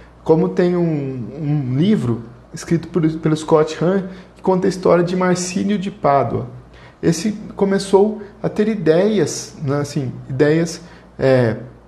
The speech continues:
sobre a politização da Bíblia, né,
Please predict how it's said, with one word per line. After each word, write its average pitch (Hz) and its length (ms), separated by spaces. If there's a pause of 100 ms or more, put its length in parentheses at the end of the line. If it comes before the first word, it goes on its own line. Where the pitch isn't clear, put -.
(920)
sobre 151 560
a 156 80
politização 175 840
da 160 120
Bíblia, 170 580 (140)
né, 151 200